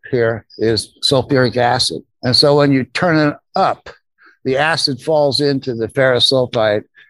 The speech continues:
out comes the gas. It was quite a deal to get it because my buddies all around the Catholic high schools were looting the, uh, chemistry labs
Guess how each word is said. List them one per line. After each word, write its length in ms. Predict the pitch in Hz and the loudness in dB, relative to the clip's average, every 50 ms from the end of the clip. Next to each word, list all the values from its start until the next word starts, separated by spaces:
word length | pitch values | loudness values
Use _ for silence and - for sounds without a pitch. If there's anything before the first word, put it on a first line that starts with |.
| - - - - _ _ _ - | -20 -20 -20 -20 _ _ _ -2
out 220 | 120 120 101 - | -2 -2 -2 -4
comes 440 | - 135 123 117 110 104 - - - _ _ _ - - | -4 -4 -4 -2 -4 -6 -8 -12 -18 _ _ _ -14 -10
the 60 | - | -6
gas. 600 | 107 110 120 117 117 98 80 - - - - - _ _ _ _ _ _ _ - | -2 0 2 2 2 0 0 -2 -2 -4 -4 -6 _ _ _ _ _ _ _ -6
It 100 | 131 143 | -4 -2
was 180 | 147 151 143 - | -2 -2 -2 -4
quite 320 | - - - 220 233 214 | -4 -2 0 2 2 2
a 100 | 185 151 | 2 2
deal 300 | 139 175 202 233 202 139 | 0 2 2 2 2 2
to 100 | 127 147 | 0 0
get 220 | 139 151 190 180 143 | 0 0 0 0 0
it 140 | 120 - | -2 -2
because 340 | - 131 - 156 143 123 - - | -4 -4 -2 -2 -4 -4 -2 -2
my 180 | 156 147 147 143 | 0 2 2 2
buddies 800 | 131 123 127 156 165 156 147 143 143 139 - - - - _ - - 139 - - | 0 0 0 0 2 2 2 2 2 0 -2 -6 -10 -14 _ -16 -16 -12 -8 -4
all 180 | 131 143 139 | -2 -2 0
around 500 | 135 139 139 139 139 131 123 113 113 110 - | 2 2 2 2 2 0 -2 -4 -6 -10 -8
the 220 | 127 127 127 123 | -6 -4 -4 -4
Catholic 480 | - - 147 160 156 - - 131 113 - | -2 -2 -2 0 0 0 -2 -4 -2 -2
high 180 | 117 117 120 | -2 -2 -2
schools 540 | 117 - - 117 113 110 110 113 117 - - - _ _ _ - | -2 -2 -2 0 0 2 0 0 -2 -6 -10 -12 _ _ _ -4
were 180 | - 127 104 - - - - _ _ _ _ | -2 -2 -2 -4 -8 -18 -20 _ _ _ _
looting 600 | - 117 120 135 143 143 139 135 127 117 104 104 | 0 4 4 6 6 4 4 2 0 0 -2 -2
the, 280 | 107 104 104 104 98 - | -2 -2 -2 -2 -2 -4
uh, 300 | 101 101 101 95 95 95 - - _ _ _ - | -6 -6 -6 -6 -6 -8 -10 -14 _ _ _ 0
chemistry 460 | - 147 147 143 123 - 127 120 113 | 2 4 4 2 2 0 0 2 2
labs 560 | 113 117 113 113 113 110 - - - - - | 2 2 2 0 0 0 0 -2 -4 -4 -8